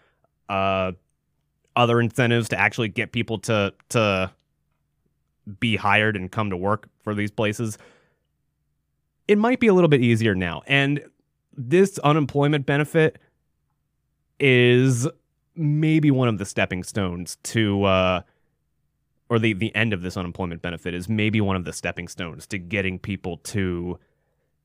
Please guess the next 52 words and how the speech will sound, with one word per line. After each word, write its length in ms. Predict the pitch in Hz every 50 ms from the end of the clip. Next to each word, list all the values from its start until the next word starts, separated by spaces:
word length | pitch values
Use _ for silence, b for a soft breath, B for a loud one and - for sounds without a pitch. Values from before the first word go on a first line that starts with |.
| _
start 320 | - - - 131 123 113 117
going 220 | 131 131 127 127
back 220 | 107 135 120 117 -
to 60 | 120
work. 320 | 110 113 120 123 123 - - _ _ _ _ _ _ _ _ _ -
And 240 | 160 160 156 156 165
at 160 | 175 170 143
the 100 | - 147
same 280 | - - 196 208 196 143
time, 440 | - 160 170 147 117 117 117 120 - _ _ -
it 180 | 135 135 127
seems 220 | - 165 180 165 131
like 160 | 123 127 117
some 140 | 139 123 127
of 40 |
these 160 | 131 135 131 135
employers 520 | 123 104 127 135 156 139 110 107 120 113
are 180 | 117 113 120 123
actually 680 | 95 104 110 120 135 - - 147 135 139 139 139 139 139
now 500 | 131 123 135 147 151 131 120 123 139 123
learning 560 | 123 117 123 143 156 151 127 113 117 131 123
that 160 | 123 127 -
they 140 | 143 131 120
have 200 | 117 123 139 139
to 80 | 151 143
incentivize 680 | 143 147 139 - 151 160 175 156 135 117 113 113 -
people 320 | - 127 120 117 135 135 131
to 160 | - 135 127
want 300 | 120 123 127 143 156 -
to 80 | 139 127
come 180 | 131 123 147
work. 260 | 165 190 170 117 -
You 100 | 196 220
think 260 | 226 - 269 285 269 208
anybody 320 | 180 202 202 196 190 180
wants 220 | 160 156 170 -
to 100 | - 180
go 80 | 143 143
work 180 | 151 165 160 147
at 80 | 113
fucking 360 | - - - 143 - 160 135
McDonald's 640 | 123 117 113 - 123 110 120 127 135 139 147 139 - b b b b b _
for 200 | - 143 135 123
nine 520 | 107 120 123 123 131 123 120 131 147 147
dollars 400 | 135 135 123 127 135 139 139 120
an 60 | 131
hour, 320 | 117 107 120 131 131 127 98
eight, 240 | 107 117 131 139 113
nine 260 | 127 123 123 131 127
dollars 340 | 120 120 123 127 127 127 113
an 80 | 110
hour, 320 | 104 110 117 123 127 131